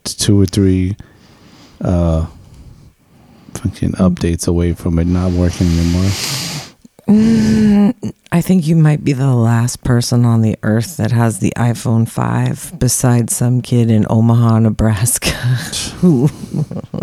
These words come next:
Speaker 2: like, gets,
Speaker 1: I only got this
Speaker 2: who gets
Speaker 1: because
Speaker 2: homeschooled.
Speaker 1: <laughs> I only got this because
Speaker 2: <laughs>
Speaker 1: when the sevens came out,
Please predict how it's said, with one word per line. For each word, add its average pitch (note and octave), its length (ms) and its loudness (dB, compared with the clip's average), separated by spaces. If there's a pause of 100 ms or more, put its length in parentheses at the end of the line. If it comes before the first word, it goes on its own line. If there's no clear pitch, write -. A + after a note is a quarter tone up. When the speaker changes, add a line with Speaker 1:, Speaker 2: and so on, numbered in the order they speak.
(140)
Speaker 2:
like, D3+ 240 -6 (260)
gets, - 220 2
Speaker 1:
I D3+ 40 2
only F#3+ 240 4
got C#3 280 0
this F#3 200 2
Speaker 2:
who F#3+ 100 4
gets D3 320 4
Speaker 1:
because D#3 340 4
Speaker 2:
homeschooled. C#3 420 2 (520)
Speaker 1:
<laughs> D3 160 0
I - 40 -
only D3 160 4
got D#3+ 280 0
this F#3 200 2
because B2+ 560 2 (720)
Speaker 2:
<laughs> - 760 -10
Speaker 1:
when E3 260 4
the C#3 100 6
sevens E3+ 600 0
came F3+ 280 2
out, F3 300 0